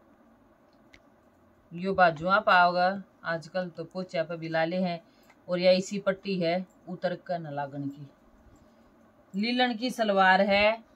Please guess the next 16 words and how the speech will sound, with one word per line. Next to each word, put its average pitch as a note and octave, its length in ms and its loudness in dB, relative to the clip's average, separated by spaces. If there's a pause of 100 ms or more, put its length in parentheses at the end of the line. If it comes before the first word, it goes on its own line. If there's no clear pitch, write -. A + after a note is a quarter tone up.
(920)
प्योर B3 280 8
का B3 180 6
दुपट्टा F#3+ 520 2
है G#3 140 4
वे G#3+ 260 -4
और G3 240 -2
बनारसी G3+ 460 -2
लेस E3 280 0
लाग F3 260 -2
रही E3 220 -6
है। F3 240 -4 (1200)
चौदह C#4+ 360 10
सौ D4 180 8
रुपये A3+ 280 4
रेट G3+ 260 0
है। B3 340 6